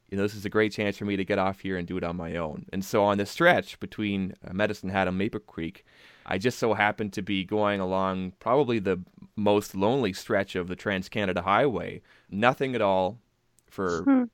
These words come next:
Speaker 1: kilometers in sight. You are the tallest thing around. There are no buildings. There are no electricity poles. There are no trees. There is just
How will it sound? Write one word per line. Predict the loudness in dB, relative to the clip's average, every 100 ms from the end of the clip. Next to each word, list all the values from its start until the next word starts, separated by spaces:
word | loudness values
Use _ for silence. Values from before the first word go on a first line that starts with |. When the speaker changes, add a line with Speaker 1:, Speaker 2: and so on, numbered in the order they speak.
| -6
Speaker 1:
kilometers | 0 2 4 2 0
in | -2
sight. | -6 -2 0 0 -6
You | -6 0
are | 2 2
the | 0
tallest | 2 4 4 0
thing | -4 -2
around. | -2 -2 -2 -6 -10
There | -4
are | -2
no | 0 -2
buildings. | 2 0 2 -2 -4
There | -2 0
are | 0
no | 2 2 0 -4 -16 -20 -20 _ _ -4
electricity | 0 0 -2 -6 -4 -6
poles. | 0 4 4 4
There | 4
are | 4
no | 4 0
trees. | 0 2 2 2 0 2
There | 2 4
is | 2 -2 -4
just | 0 0 -2